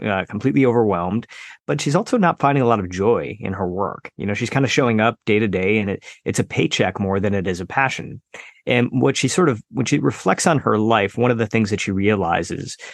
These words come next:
is that she loves to teach. Like, she loves teaching, and she wished that she could go back and become a teacher. But the problem is that when she looks at her finances, she looks at where they are as a family, that just doesn't seem very reasonable for her,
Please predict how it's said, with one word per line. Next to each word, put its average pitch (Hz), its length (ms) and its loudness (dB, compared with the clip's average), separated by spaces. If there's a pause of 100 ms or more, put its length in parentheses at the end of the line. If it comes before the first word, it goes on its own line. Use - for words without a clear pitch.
(100)
is 104 160 0
that 107 160 0
she 127 100 2
loves 110 360 2
to 95 100 -6
teach. - 520 -6
Like, 92 200 -2 (140)
she - 140 -4
loves 110 300 2
teaching, - 540 -6
and 110 100 -2
she 120 140 0
wished 123 480 0 (260)
that 107 100 0
she 113 120 -2
could 104 120 -2
go 104 200 2
back 92 340 2
and 82 80 -6
become 87 280 -6
a - 40 -8
teacher. - 480 -6 (320)
But 110 300 0 (140)
the 117 100 0
problem 151 380 4
is 120 160 4
that 107 80 0
when 101 100 0
she - 120 -4
looks 117 240 -2
at 135 60 4
her 120 80 2
finances, 95 800 -2
she - 120 -6
looks 107 160 -4
at 120 80 0
where 104 120 0
they 104 100 2
are 104 120 4
as 104 100 -2
a 107 60 -6
family, 90 440 -2 (360)
that 127 120 2
just 151 160 0
doesn't 139 200 2
seem 127 200 2
very 107 220 4
reasonable 95 600 -6 (160)
for 95 120 -2
her, 95 260 -12